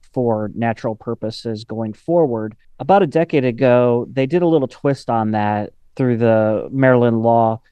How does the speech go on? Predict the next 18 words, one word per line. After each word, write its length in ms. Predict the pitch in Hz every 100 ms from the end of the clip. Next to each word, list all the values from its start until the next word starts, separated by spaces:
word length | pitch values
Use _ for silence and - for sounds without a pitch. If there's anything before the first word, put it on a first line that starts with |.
| _ _
to 80 | 151
create 240 | - 151
a 40 | 135
special 500 | - 180 180 175 147
easement 680 | 139 139 131 120 123 117 -
basically 540 | 165 180 170 156 139
just 380 | 123 - 151 -
for 180 | - 135
these 220 | 117 113
kinds 300 | - 127 120
of 100 | 117
areas 640 | 107 113 117 113 107 107 -
that 180 | 117
are 120 | 113 110
converting 640 | - 113 117 120 120 113
from 280 | - 117 117
farmland 920 | - 120 117 120 113 113 110 110 107 - - _
to 760 | - - 123 113 110 107 104